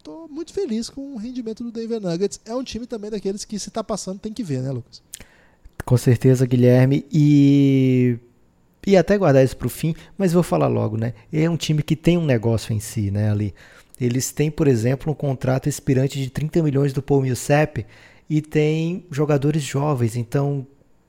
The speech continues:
Speaker 2: caramba, se tiver uma estrela disponível, será que esse time é capaz de adquirir, de ser um daqueles times que adquirem uma estrela durante a temporada, algo que não tem sido tão comum na N B A,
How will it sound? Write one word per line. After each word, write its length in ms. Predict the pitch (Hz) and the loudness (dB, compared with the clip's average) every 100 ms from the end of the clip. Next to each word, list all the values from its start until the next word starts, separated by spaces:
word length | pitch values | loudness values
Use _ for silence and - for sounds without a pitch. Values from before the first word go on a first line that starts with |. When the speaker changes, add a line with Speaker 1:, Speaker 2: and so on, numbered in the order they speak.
| - | -10
Speaker 2:
caramba, 440 | 143 135 113 110 | -6 -2 -2 -2
se 160 | - 123 | -6 -6
tiver 260 | 139 127 | -4 -2
uma 120 | 156 | 0
estrela 480 | 151 - - 139 135 | -2 -4 -4 0 0
disponível, 720 | 127 - 120 107 131 143 110 95 - _ _ _ _ _ _ _ _ _ _ _ - | 0 -4 -4 -2 0 0 0 -4 -12 _ _ _ _ _ _ _ _ _ _ _ -18
será 420 | - 180 147 143 | -4 2 4 4
que 120 | - | 2
esse 140 | 143 123 | -2 -4
time 220 | - 123 | -2 -2
é 40 | |
capaz 560 | - 117 - 123 135 123 | 0 -4 0 4 4 6
de 60 | |
adquirir, 440 | 120 110 - 113 104 | 4 0 -4 -4 -4
de 100 | 110 | -6
ser 280 | - 135 123 | 0 2 2
um 180 | 135 | 2
daqueles 380 | 127 117 127 120 | 0 2 2 0
times 240 | - 120 - | 0 -4 0
que 100 | 131 | -2
adquirem 500 | 120 - - 151 147 | -2 -4 -2 0 2
uma 100 | 131 | 0
estrela 320 | - 127 120 | 0 0 2
durante 440 | 120 147 135 156 | 6 6 6 4
a 20 | |
temporada, 540 | 131 113 110 107 143 113 | -2 -4 -4 0 0 2
algo 200 | 113 110 | 0 -4
que 260 | - 117 110 _ | -4 -4 -6 _
não 240 | 120 117 | -4 -4
tem 180 | 110 117 | -4 -8
sido 280 | 110 - 110 | -8 -8 -8
tão 200 | 104 113 | -6 -8
comum 320 | - 117 110 | -6 -6 -2
na 120 | 113 113 | -2 -2
N 140 | 107 | -2
B 340 | 107 110 123 | 0 2 2
A, 340 | 123 - - | 0 -12 -20